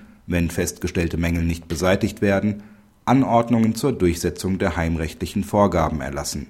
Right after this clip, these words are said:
Ein solcher Verstoß ist im Hinblick auf die Divergenz der vertraglichen Gestaltung und der Regelungen des Heimgesetz alte Fassung zu erkennen.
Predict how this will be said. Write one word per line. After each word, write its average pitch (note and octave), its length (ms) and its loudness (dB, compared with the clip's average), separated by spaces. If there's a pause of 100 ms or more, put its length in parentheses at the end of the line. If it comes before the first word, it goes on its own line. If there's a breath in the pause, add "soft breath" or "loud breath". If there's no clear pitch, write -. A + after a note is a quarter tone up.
(440)
Ein F#2+ 160 0
solcher A#2+ 260 2
Verstoß F#2 540 0
ist - 180 -10
im D#2+ 80 -4
Hinblick F#2+ 400 0
auf D#2 140 -4
die D#2+ 100 -6
Divergenz E2+ 600 0
der F#2+ 100 -2
vertraglichen F#2 680 0
Gestaltung G#2 600 2
und F2+ 160 -4
der D#2 120 -2
Regelungen F2+ 520 2
des E2 180 -2
Heimgesetz F2 560 0
alte F2+ 240 -4
Fassung G#2+ 480 -2
zu A2+ 100 -6
erkennen. G#2+ 600 -2